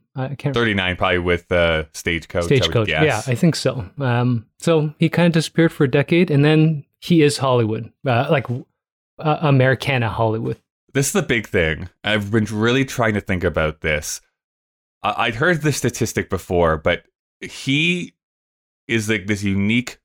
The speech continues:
Speaker 2: figure in Hollywood in that there is a thirty-year run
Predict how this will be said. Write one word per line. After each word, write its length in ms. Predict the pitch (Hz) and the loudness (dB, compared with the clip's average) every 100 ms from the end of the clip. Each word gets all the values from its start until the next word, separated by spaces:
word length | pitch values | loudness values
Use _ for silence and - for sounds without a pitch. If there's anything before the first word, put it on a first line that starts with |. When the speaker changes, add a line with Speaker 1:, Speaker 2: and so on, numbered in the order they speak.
| - | -4
Speaker 2:
figure 240 | 110 104 | -2 0
in 80 | 101 | -2
Hollywood 560 | 90 92 87 82 80 78 | 0 0 0 0 -2 -2
in 220 | 107 104 | -2 0
that 280 | 98 85 - _ _ _ - | 0 -2 -6 _ _ _ 0
there 120 | 120 | 2
is 120 | 110 | 2
a 100 | 107 | 0
thirty-year 1000 | - - 127 127 147 147 135 107 107 107 | -4 -4 0 0 0 -2 -4 -2 2 2
run 680 | 95 87 90 78 73 78 | 2 0 0 0 -2 -6